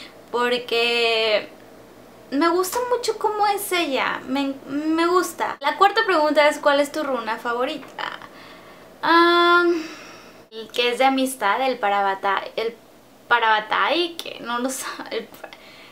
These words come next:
el, esa runa que tiene Willy y Jem, esa runa que es como de amistad y eso. Sí sé cómo se dice, pero no lo sé pronunciar. Voy a poner aquí,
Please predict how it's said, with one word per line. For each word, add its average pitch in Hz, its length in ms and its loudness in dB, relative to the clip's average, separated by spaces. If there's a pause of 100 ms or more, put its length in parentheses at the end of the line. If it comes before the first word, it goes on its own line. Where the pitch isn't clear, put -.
(260)
el, 302 220 6 (220)
esa 320 240 4
runa 359 540 4
que 302 100 -6
tiene 277 1160 0
Willy 269 500 0
y 254 80 -4
Jem, 240 440 -4 (580)
esa 240 280 0
runa 220 520 -6
que 202 140 -6
es 214 180 -12
como 208 300 -14
de 202 80 -8
amistad 196 520 -8
y 202 140 -6
eso. 226 200 -12 (560)
Sí 302 240 -2
sé - 240 0
cómo 262 280 -2
se 254 120 -4
dice, 262 440 -2 (240)
pero 277 340 2
no 240 160 -4
lo 226 80 -4
sé 240 120 -8
pronunciar. 220 680 -6
Voy 220 160 -2
a 220 40 -6
poner 240 220 -2
aquí, 220 440 -8